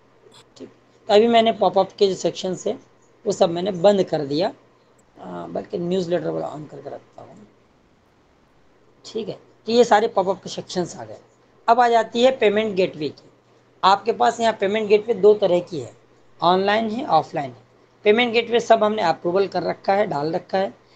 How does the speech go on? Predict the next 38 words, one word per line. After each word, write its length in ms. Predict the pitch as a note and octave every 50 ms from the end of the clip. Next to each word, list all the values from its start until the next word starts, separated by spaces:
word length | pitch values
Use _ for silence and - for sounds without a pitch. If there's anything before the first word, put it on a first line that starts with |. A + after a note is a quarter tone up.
| _ _ _ -
ये 60 | G#3+
सारे 240 | G#3+ G#3+ G#3+ A3 G#3
testing 480 | - - G3 F#3 - - A3 A3 G#3 G#3
किया 200 | - E3 E3 E3+
हुआ 260 | F3 F3+ F#3+ G3 G3
है, 120 | F#3+ G3+ F#3
डला 220 | D#3+ D#3 D#3 F3
हुआ 260 | F3+ F#3 F#3+ G3 G3
है। 220 | F#3 F#3 F#3+ A#3 - - _ _ _ _ _ _ _ -
अब 140 | G3 G3+ A3+
आप 160 | A3 A3 A3 A#3+
इसमें 240 | G#3+ - A#3 A#3+ G#3
क्या, 120 | A3+ A3
जैसे 200 | G#3 G3+ - A3
आपके 240 | G3+ F#3+ G3 G3+ F3+
Razorpay 440 | E3+ E3 D3 F#3 F3+ - - G3 F3+
का 60 | G3
लगाना 320 | F#3+ F#3+ F3 F#3+ G3 G3+ G#3+
है 100 | G#3+ F3+
तो 80 | F3
Razorpay 360 | D#3+ D#3+ D#3 F3 D#3+ D#3+ F3+ E3
के 120 | D#3 D3+
एपीआई 320 | D3+ C#3 - E3+ F3 F3
की 120 | E3+ - F#3
डालेंगे, 380 | F#3+ F#3+ G3 G3+ G3+ G3+ G#3+
ये 460 | C4 - _ _ _ _ _ _ - G#3
सब 180 | B3 A#3+ -
testing 380 | - A3 G#3 G#3+ - A3+ G#3+ F#3+
एपीआई 440 | F3 D#3+ D3+ E3+ E3+ D#3+ D#3+ D#3+ D3
है, 200 | C3+ B2 A#2+ - _ _ _ _ _ -
सब 100 | D#3+ -
finalize 460 | - E3 E3 E3 E3 E3 E3 D3+ E3
हमने 200 | E3 E3+ F3+ F3 - - -
testing 320 | - D3+ - - F3 D#3 B2+
कर 100 | D3 C3
रखा 320 | C3+ C3+ - _ - B2
है, 160 | B2 B2+ B2+ - _ _ _ _ _ _ G#3+
ठीक। 120 | A3+